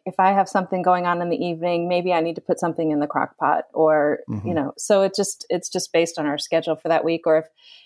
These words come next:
Speaker 1: if the gluten-free child is not home for that night, then I know I can make a gluten-full meal.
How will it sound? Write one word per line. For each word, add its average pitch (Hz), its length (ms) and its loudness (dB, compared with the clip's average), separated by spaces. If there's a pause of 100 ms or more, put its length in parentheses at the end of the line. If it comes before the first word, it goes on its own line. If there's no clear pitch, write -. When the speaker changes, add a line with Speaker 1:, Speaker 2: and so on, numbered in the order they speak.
Speaker 1:
if 220 180 -2
the 226 80 2
gluten-free 247 500 2
child 180 480 4
is 175 100 -6
not 175 220 2
home 202 220 -2
for 185 100 -4
that 160 220 2
night, 165 280 0
then 185 120 -4
I 180 80 -8
know 190 140 -6
I 180 100 -4
can 175 440 -14
make 175 200 -8
a 160 40 -6
gluten-full 175 600 -6
meal. 180 420 -4